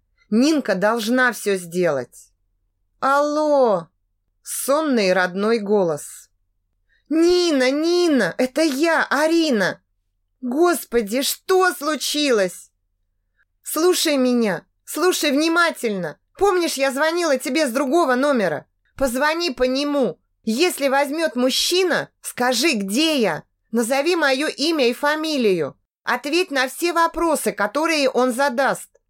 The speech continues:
«Я не...» «Нина, сделай так прямо сейчас,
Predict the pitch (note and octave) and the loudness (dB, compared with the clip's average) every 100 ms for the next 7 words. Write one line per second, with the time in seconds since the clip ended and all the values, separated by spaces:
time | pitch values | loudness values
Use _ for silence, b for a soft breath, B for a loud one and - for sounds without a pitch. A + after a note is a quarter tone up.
0 | _ _ _ _ _ F#3 F#3 A3 B3 B3+ | _ _ _ _ _ -10 -2 0 2 2
1 | B3+ B3 B3 A#3+ - _ _ _ _ _ | 2 4 2 0 -6 _ _ _ _ _
2 | _ B3+ D4 E4+ E4+ B3+ F#3 - _ _ | _ -2 2 2 2 2 0 -4 _ _
3 | A#3 A3 A3 E4+ F4 C#4+ B3 A#3 - D4 | -6 -4 0 2 2 2 0 -4 -2 0
4 | D4+ D4+ - D#4 - D#4 B3+ F#3 | 0 -2 0 -2 0 0 0 -2